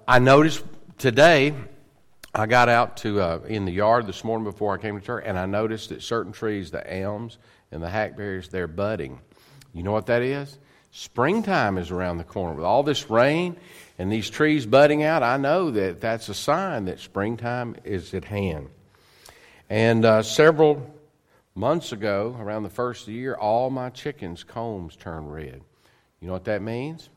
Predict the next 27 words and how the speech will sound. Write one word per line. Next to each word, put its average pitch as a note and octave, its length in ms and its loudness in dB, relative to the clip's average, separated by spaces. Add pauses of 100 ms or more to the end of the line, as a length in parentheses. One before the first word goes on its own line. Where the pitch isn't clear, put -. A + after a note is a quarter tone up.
(180)
It's - 120 -20
laying B2+ 480 -2
time, D#2 340 -10 (100)
and F2 100 -14
they've F2+ 140 -8
been G#2+ 160 -6
laying C#3 340 -4
ever F#2+ 180 -8
since. C#3+ 420 -14 (440)
And G#2+ 80 -4
we F3 140 2
see, G3 260 4 (200)
we E3+ 160 4
see E3+ 360 0
all G3 320 8
kinds A3+ 380 2
of C3 40 -8
signs, A#2 440 6
and A2 260 0
these G3+ 220 4
are F3 80 2
just D3+ 240 -2
some E3+ 220 6
that B2+ 120 2
I D#3+ 140 6
relate A#2+ 420 2
to. C3 220 -2